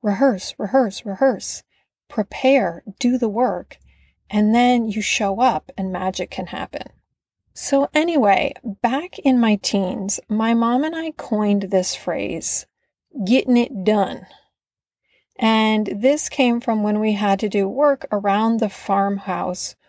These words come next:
where I grew up in northern Vermont. But we don't, we don't, uh, if you may have noticed, we don't call it getting it done in, like, an elegant sounding way. It's full Vermont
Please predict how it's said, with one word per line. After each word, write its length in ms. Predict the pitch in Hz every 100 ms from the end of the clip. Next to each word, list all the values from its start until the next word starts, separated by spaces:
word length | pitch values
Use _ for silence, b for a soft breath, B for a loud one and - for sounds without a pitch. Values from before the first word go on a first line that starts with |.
| _ _
where 380 | - 202 208 208
I 120 | 208
grew 260 | 202 202 196
up 260 | 180 175 -
in 140 | 190
northern 420 | 190 180 180 185 175
Vermont. 640 | - 180 - - - - b b b b _ _ _ _
But 120 | 233
we 80 | 247
don't, 240 | 254 311 320 -
we 140 | 247
don't, 220 | 262 330 -
uh, 80 | 226 -
if 180 | 220
you 100 | 240
may 160 | 226 233
have 120 | 226
noticed, 340 | 226 214 196 -
we 60 |
don't 160 | 226 254
call 260 | - 285
it 220 | 277 202 -
getting 320 | 262 277 254
it 240 | 247 -
done 400 | 190 220 202 185
in, 220 | 175 196
like, 200 | 196 190
an 120 | 196 190
elegant 480 | 190 185 190 214 208
sounding 380 | 226 214 226
way. 340 | 226 233 233 240 b b b b _ _ _ _ -
It's 240 | 220 -
full 800 | - - - 247 254 269 277 -
Vermont 680 | 214 202 226 208 202 220